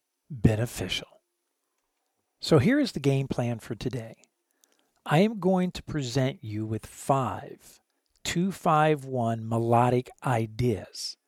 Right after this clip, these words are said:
five melodic lines that are perfect for you to use when practicing and learning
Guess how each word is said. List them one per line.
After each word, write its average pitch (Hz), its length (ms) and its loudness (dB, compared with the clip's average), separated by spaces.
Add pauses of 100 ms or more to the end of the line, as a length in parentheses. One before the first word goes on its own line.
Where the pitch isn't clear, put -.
(200)
five 131 420 2
melodic 127 520 2
lines 113 840 -8 (760)
that 139 160 6
are 147 140 4
perfect - 720 -2
for - 160 -12
you 131 240 -2
to 156 140 -8
use 139 800 0 (300)
when 127 180 -4
practicing 147 760 0 (120)
and 123 300 -4
learning 131 500 -2